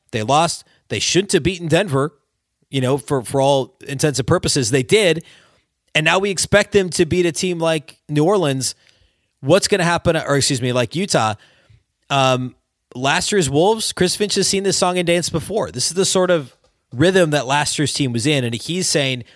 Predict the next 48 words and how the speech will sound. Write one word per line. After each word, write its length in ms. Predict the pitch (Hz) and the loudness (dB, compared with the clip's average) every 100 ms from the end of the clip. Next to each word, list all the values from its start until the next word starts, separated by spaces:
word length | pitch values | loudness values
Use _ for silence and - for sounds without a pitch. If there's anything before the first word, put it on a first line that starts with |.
| _ _ | _ _
"Can 180 | - 190 | 0 0
we 80 | 196 | 2
stack 380 | - 175 151 - | 0 2 0 0
these 180 | 156 - | -2 -2
performances?" 720 | 143 - 131 117 - 76 - _ _ - _ 131 127 | -4 -2 -4 -4 -8 -14 -20 _ _ -20 _ -14 -2
'Cause, 160 | 175 156 | 0 2
of 80 | |
course, 180 | 190 160 | 2 0
Boston's 480 | 113 165 175 165 135 | 2 2 2 -2 -2
Monday, 240 | 175 110 | -2 -2
so 140 | 90 135 | -4 -4
it's 100 | - | -2
set 220 | - 185 | 0 0
up 100 | 151 | 0
for 80 | 156 | -2
the 80 | 139 | 0
same 220 | 160 151 | 0 0
thing 160 | 147 | -2
to 80 | 131 | 0
happen, 260 | 143 143 104 | -2 -2 -2
right? 260 | 110 139 - - - | -2 -2 -6 -20 -12
Are 80 | - | -6
they 80 | 110 | -4
gonna 140 | 101 | -4
lose 200 | 101 139 | -4 -2
Saturday 320 | - 139 160 160 | 0 0 0 0
against 280 | 139 135 | -2 -4
a 40 | 131 | -2
lesser 280 | 131 127 127 | -2 -2 0
Jazz 280 | 127 135 | 0 0
team 160 | - 156 | 0 0
and 80 | 135 | 0
then 200 | 123 92 - | -2 -4 -4
beat 260 | 151 - | -4 -4
one 100 | 139 | -4
of 60 | 135 | -2
the 60 | |
best 200 | 131 139 | -2 -2
teams 200 | - 139 | -4 -6
in 0 | |
the 80 | 127 | -2
league 160 | 139 143 | -2 -2
again 200 | 131 123 | -2 -2
on 140 | 113 | -2
Monday 340 | 110 131 151 151 | -2 -2 -2 -2
in, 120 | 120 | -4
in 220 | - 117 | -8 -4
Boston? 420 | 120 131 - 185 | -2 -2 -2 -6